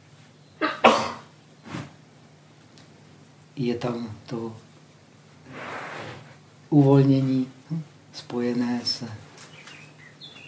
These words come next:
s odpoutáním. Odpoutání od čeho? Odpoutání od počitku především. Hm? My nejsme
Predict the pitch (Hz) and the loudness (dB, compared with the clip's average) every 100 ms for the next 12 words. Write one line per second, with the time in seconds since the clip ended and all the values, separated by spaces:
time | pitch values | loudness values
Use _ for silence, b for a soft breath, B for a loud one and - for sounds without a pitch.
0 | - - - - - - - 147 - 147 | -20 -18 -18 -18 -16 -12 -4 -4 4 6
1 | 139 139 131 131 131 123 - - - - | 8 6 2 0 0 -4 -8 -18 -14 -10
2 | 139 135 127 131 127 131 123 131 - 135 | -4 0 0 2 0 0 -2 -4 -2 -2
3 | 104 98 - 120 - 131 131 131 139 139 | -2 -8 -16 -12 0 0 2 0 4 2
4 | 135 - 143 156 147 - 143 139 - 127 | 2 -2 0 0 -2 0 0 0 -6 -6
5 | 123 - 117 104 - - 147 151 - - | -6 -8 -10 -14 -18 -6 -6 -6 -14 -20
6 | - - - - - - - - - - | -20 -20 -20 -20 -18 -16 -16 -16 -16 -16
7 | - - - 131 135 143 143 - 123 127 | -16 -16 -4 6 10 10 8 2 4 4
8 | 139 143 139 127 | 8 10 10 8